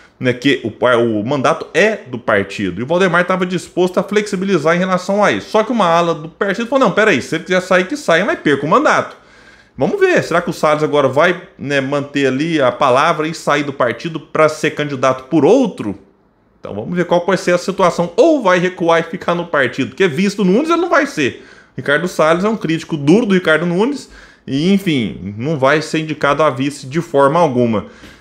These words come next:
Deve ser um nome mais, né, enfim, ou menos radical, né, mais moderado dentro do P L, digamos assim. E pro Salles isso aqui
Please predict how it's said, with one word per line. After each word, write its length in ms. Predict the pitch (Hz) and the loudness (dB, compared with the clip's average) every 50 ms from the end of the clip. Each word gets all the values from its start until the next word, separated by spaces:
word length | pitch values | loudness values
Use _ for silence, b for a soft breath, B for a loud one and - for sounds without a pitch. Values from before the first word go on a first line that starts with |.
| B _ | B _
Deve 240 | 98 120 139 143 156 | 2 2 2 2 2
ser 160 | 147 - - | -2 -2 -2
um 80 | 160 151 | -2 -2
nome 320 | 143 135 139 147 160 156 | 0 0 -2 -2 -2 -2
mais, 640 | 143 131 123 127 135 147 160 165 160 143 123 - - | -4 0 0 2 2 2 2 0 -2 -4 -6 -10 -10
né, 480 | - 135 135 135 131 127 123 113 110 107 98 - - | -6 -2 0 2 2 4 4 2 0 -2 -4 -8 -8
enfim, 380 | 139 143 135 - 120 98 - - - | -6 -6 -6 -4 -6 -8 -8 -6 0
ou 180 | - 254 247 185 | 2 2 2 2
menos 540 | 139 143 156 170 165 156 143 123 104 - - - - | 0 -2 -2 -2 -2 -2 -4 -6 -8 -10 -16 -18 -6
radical, 640 | 101 131 143 139 131 - - - 104 98 98 101 | -2 -2 0 0 -2 -4 0 2 2 2 2 2
né, 80 | 113 120 | 0 0
mais 260 | 123 131 139 135 127 | 0 2 2 2 0
moderado 580 | 127 135 143 135 113 107 131 139 131 110 101 | 0 -2 2 2 2 4 4 2 2 0 -2
dentro 360 | 98 98 117 123 131 127 113 107 | -4 -4 -4 -4 -4 -6 -6 -6
do 100 | 123 131 | -6 -6
P 240 | 127 - 117 107 | -2 0 2 2
L, 160 | 107 110 113 110 | 2 2 0 -2
digamos 420 | 110 117 120 113 127 131 131 135 | -6 -6 -2 0 0 0 2 2
assim. 360 | 151 139 - - 113 95 - B B B B B B B B - | 0 0 0 -2 -2 -4 -4 B B B B B B B B 0
E 100 | 196 320 | 2 2
pro 320 | 330 - 277 262 262 269 214 | 2 2 2 4 4 4 4
Salles 400 | - - 165 147 160 214 269 - | 2 2 2 2 2 0 -2 -4
isso 100 | - 220 | -6 -8
aqui 260 | - - 208 196 - | -8 -6 -10 -12 -8